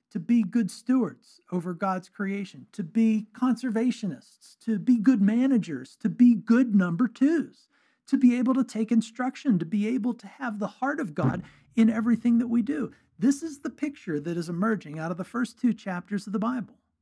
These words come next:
And God will not change his mind in this storyline. And so as you read, as you read everything that comes up next, this big picture is the big picture always.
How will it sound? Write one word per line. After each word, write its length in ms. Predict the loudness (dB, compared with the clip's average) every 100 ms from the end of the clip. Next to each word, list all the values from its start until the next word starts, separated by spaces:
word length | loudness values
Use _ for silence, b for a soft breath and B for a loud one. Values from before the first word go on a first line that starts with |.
| _ _ _ _ -4
And 160 | -4
God 300 | 0 -2 0
will 120 | -2 0
not 340 | 2 2 -2
change 260 | -2 0 2
his 140 | 2
mind 260 | 2 2 0
in 100 | 0
this 240 | -4 -6
storyline. 500 | -4 -2 -2 -4 -8 _ _ _ _ _ _ _ -10
And 100 | -6
so 160 | -6 -2
as 260 | 0 2
you 300 | 4 4 4
read, 500 | 4 4 2 0 _ _ _ _
as 220 | -4 0
you 160 | 4 6
read 340 | 6 4 4 -4
everything 600 | -4 0 2 0 0 -4
that 140 | -4
comes 280 | 0 2 2
up 180 | 0 2
next, 520 | 2 0 -4 _ _ _ _ _ _ _ _ _ _ _ -12
this 360 | 0 0 0
big 400 | -6 -8 -6 -8
picture 540 | -8 -8 -8 -14 -14 -16 _ _ _ _ _ _ _ -2
is 300 | 0 0 -2
the 120 | -8
big 380 | -6 -4 -4 -6
picture 560 | -8 -8 -10 -14 -14 _ _ _ _ _ _ _ _ _ _
always. 580 | -4 -4 -6 -12 _